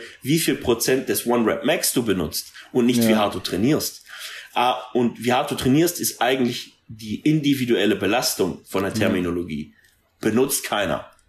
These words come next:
Speaker 1: Benutzen alle beides für beides.
Speaker 2: Ja.
Speaker 1: Ja,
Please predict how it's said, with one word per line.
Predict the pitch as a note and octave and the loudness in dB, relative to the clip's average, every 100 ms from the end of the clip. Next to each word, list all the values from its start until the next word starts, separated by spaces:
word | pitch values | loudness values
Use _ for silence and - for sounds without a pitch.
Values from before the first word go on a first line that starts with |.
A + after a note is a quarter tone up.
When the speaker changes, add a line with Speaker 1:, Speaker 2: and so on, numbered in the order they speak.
| - | -4
Speaker 1:
Benutzen | A#2+ A#2 A#2+ A2+ | 0 2 2 0
alle | C3 D3 | 2 2
beides | A#2 B2+ C#3+ D3 | 2 0 0 0
für | C#3 | 0
beides. | B2+ A#2+ F#2+ D2+ - - _ _ _ _ - - - | 2 0 -2 -4 -8 -10 _ _ _ _ -20 -10 -2
Speaker 2:
Ja. | B2 A#2+ | 0 2
Speaker 1:
Ja, | D#2 - | -2 -2